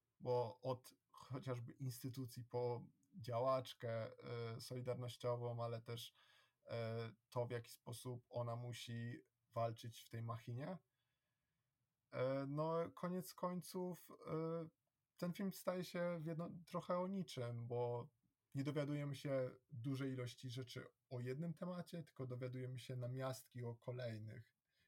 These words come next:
I trochę ten film jest taką, takim tra-, w-, lepszym trailerem, jest dobrym trailerem do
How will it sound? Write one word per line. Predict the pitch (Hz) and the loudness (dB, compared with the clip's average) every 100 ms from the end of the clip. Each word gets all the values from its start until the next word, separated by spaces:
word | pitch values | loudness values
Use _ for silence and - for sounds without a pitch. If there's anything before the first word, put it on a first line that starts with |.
| - | -10
I | 127 | -2
trochę | 202 220 | 2 2
ten | 220 175 | 2 -2
film | - 190 | -2 -2
jest | 180 - | -2 -4
taką, | 170 175 165 156 - _ _ _ _ _ - | -4 -2 0 -2 -6 _ _ _ _ _ -16
takim | - 160 156 - _ | -4 -2 -2 -4 _
tra-, | - - | -8 -6
w-, | 143 127 | -4 0
lepszym | 151 190 - 175 | 2 2 0 -2
trailerem, | 170 170 175 175 - 156 | 2 2 2 0 -2 -2
jest | 156 | -2
dobrym | 175 180 190 | -2 -2 -2
trailerem | 185 175 175 180 180 | -2 -2 0 0 -2
do | 165 180 180 180 | -2 0 0 -2